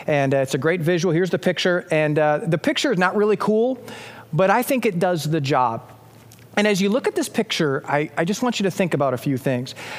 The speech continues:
I first want you to think about progression, that every healthy relationship just follows this progression, that you start with no, for example, before you can trust, and so on. I also want you to think about that the goal of, of this is to have all these as high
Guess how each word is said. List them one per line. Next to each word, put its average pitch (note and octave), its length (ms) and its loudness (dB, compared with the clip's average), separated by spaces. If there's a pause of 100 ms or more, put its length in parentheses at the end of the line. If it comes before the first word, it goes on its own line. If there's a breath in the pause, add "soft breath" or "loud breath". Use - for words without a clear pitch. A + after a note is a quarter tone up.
(120 loud breath)
I D#3 80 2
first B3+ 240 -2
want B3 160 0
you G#3+ 40 0
to G3+ 60 2
think G3+ 200 -2
about E3 320 0
progression, C#3+ 640 -2 (460 loud breath)
that D3 240 2
every A#3 320 2
healthy A3+ 420 0
relationship F#3+ 640 0
just - 180 -4
follows F3+ 640 0
this D#3+ 200 -2
progression, G3+ 500 0
that D3 100 0
you D3+ 80 0
start G3 320 0
with G#3+ 160 0
no, G3+ 400 2
for F3+ 220 -2
example, D#3 440 0
before E3 380 0
you E3+ 100 0
can E3+ 140 -2
trust, D3+ 460 -2 (360 loud breath)
and D#3+ 160 0
so G#3 240 0
on. C3 240 0 (380 loud breath)
I D3+ 80 4
also G#3+ 220 0
want G#3+ 180 0
you F#3 40 -2
to F#3 80 0
think F#3+ 200 -2
about E3 220 -2
that D3 180 -2
the D#3+ 80 0
goal F3+ 800 2
of, D3+ 320 0
of C#3+ 200 0
this D3 280 0
is E3 140 -2
to E3+ 100 0
have D3+ 200 0
all G3 300 2
these G3 280 0
as D#3 180 0
high F3 640 2